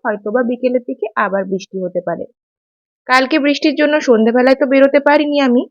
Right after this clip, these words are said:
তো উজ্জ্বল আবার পরে বৃষ্টি থেমে যাওয়াতে নটা, সাড়ে নটার দিকে গিয়েছিল হচ্ছে এই আমার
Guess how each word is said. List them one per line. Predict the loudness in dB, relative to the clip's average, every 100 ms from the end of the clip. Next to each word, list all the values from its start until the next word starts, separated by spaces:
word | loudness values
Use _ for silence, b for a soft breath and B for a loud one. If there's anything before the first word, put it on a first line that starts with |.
| _ _ _
তো | -2
উজ্জ্বল | 0 0 2 4
আবার | 4 4
পরে | 4 4 4
বৃষ্টি | 2 -4 -2
থেমে | 0 0
যাওয়াতে | 2 0 0 -2
নটা, | -2 -2
সাড়ে | 0 0 2
নটার | 0 -2
দিকে | -4 -4 -4
গিয়েছিল | 0 -2 0 0
হচ্ছে | 0 0 -4 -4
এই | -2
আমার | -2 -4